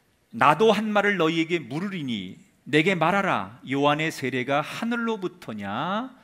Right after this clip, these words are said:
사람으로부터냐?" 예수님은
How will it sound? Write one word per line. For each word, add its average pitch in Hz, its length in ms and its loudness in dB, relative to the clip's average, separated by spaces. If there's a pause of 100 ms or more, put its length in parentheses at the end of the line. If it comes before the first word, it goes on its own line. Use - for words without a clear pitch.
(200)
사람으로부터냐?" 131 1300 -8 (3500)
예수님은 220 720 0